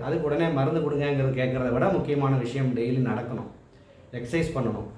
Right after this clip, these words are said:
காலுக்கு வந்து வேலை கொடுக்கணும். அப்படி வேலை கொடுத்தாதான் அந்த கெண்டைக்கால் தசைகள் வந்து நல்லா ஸ்ட்ராங்கா இருக்கும். அதை பம்ப் பண்ணி அனுப்புறது அளவுக்கு நல்ல பவராகவும் இருக்கும். So, இந்த வீடியோவை பார்த்துட்டு தயவு செஞ்சு இந்த மாதிரி வந்து உட்காந்தே இருக்கிறவங்க,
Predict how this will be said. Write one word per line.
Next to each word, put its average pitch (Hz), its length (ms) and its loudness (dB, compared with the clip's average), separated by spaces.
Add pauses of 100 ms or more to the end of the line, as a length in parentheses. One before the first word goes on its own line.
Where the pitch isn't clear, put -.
(280)
காலுக்கு 190 580 2
வந்து 139 180 2
வேலை 135 280 4
கொடுக்கணும். 110 400 -4
அப்படி 120 160 -6
வேலை 160 280 2 (120)
கொடுத்தாதான் 117 540 -2
அந்த 117 200 -6
கெண்டைக்கால் 147 560 0
தசைகள் 139 400 0
வந்து 120 140 -2
நல்லா 117 200 0
ஸ்ட்ராங்கா 123 480 0
இருக்கும். 143 280 -2
அதை 117 200 -4
பம்ப் 135 200 -2
பண்ணி 147 240 0
அனுப்புறது 120 360 -2
அளவுக்கு 131 380 0
நல்ல 113 140 -2
பவராகவும் 117 600 0
இருக்கும். - 280 -10 (680)
So, 165 160 0 (520)
இந்த 120 120 -2
வீடியோவை 175 440 4 (100)
பார்த்துட்டு 131 400 2 (1000)
தயவு 151 340 4
செஞ்சு 135 360 2 (320)
இந்த 117 200 -6
மாதிரி 160 180 4
வந்து 147 260 2
உட்காந்தே 156 400 0
இருக்கிறவங்க, 123 460 0